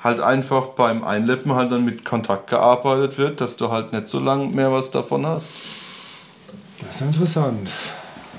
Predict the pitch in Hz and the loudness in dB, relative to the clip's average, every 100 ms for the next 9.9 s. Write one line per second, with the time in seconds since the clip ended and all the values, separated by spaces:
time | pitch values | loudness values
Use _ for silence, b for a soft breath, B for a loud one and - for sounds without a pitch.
0 | - 98 160 165 151 131 123 147 208 170 | -12 -8 -2 0 2 0 4 4 6 4
1 | 175 - 151 - 143 131 123 117 - - | 2 2 0 0 2 4 4 4 2 0
2 | - 135 160 196 208 - B B B B | 0 0 4 2 2 -4 B B B B
3 | 107 135 180 185 160 156 - 135 131 120 | 0 6 8 6 6 2 0 0 2 4
4 | 170 170 151 147 135 131 123 120 120 120 | 2 2 2 2 0 0 0 0 2 0
5 | - - 160 - 147 139 139 131 127 165 | -2 0 0 0 0 2 4 2 2 0
6 | 135 135 135 127 - 127 127 131 135 143 | 0 0 2 0 0 0 0 2 2 2
7 | 160 156 - 151 143 131 127 - 156 - | 0 -2 -2 -2 0 0 -4 0 0 2
8 | 160 147 147 - B B B B B - | 0 2 0 -2 B B B B B 0
9 | 139 131 143 - 139 135 131 127 | 2 2 -2 0 2 4 4 2